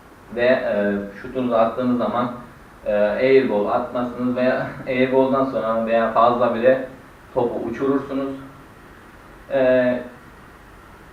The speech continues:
kol geliştirme hareketlerimizin, kol geliştirme, yani basketbolda kol geliştirme videomuzun sonuna geldik.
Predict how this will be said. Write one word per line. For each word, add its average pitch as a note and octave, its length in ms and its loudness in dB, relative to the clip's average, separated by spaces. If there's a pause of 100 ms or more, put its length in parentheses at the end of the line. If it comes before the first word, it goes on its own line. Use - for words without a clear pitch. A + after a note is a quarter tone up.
(120)
kol F#3+ 300 4
geliştirme F#3+ 520 -2
hareketlerimizin, D3 1040 -4 (800)
kol D3 300 -6
geliştirme, C3 580 -2
yani G#2+ 200 -2
basketbolda A#2 680 -2
kol B2 180 -2
geliştirme A#2+ 440 -4
videomuzun G#2 420 -10
sonuna A2+ 260 0
geldik. C3+ 340 0